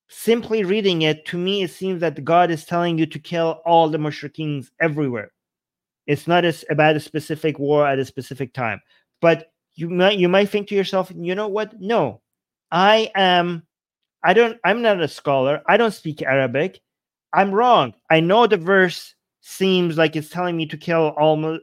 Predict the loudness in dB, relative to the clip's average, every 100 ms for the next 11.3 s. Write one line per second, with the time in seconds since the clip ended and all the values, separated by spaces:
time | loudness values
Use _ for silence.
0 | -10 2 4 4 4 0 -2 -4 -6 -8
1 | -6 -6 -4 -4 -2 -4 -4 -6 -4 -4
2 | -6 -8 -16 _ _ _ _ _ _ _
3 | _ _ _ _ _ _ _ _ _ _
4 | -10 2 6 6 2 -12 _ 0 0 2
5 | -4 -4 -4 -4 0 0 0 -2 0 2
6 | 4 4 2 -4 -8 -8 -12 -8 -4 -4
7 | -4 -10 -16 _ _ _ _ _ _ _
8 | 4 4 6 2 2 -2 -4 -2 -2 -2
9 | -2 -2 -2 -2 -6 -20 _ _ _ _
10 | -2 0 2 4 4 4 2 -2 -2 0
11 | 0 -4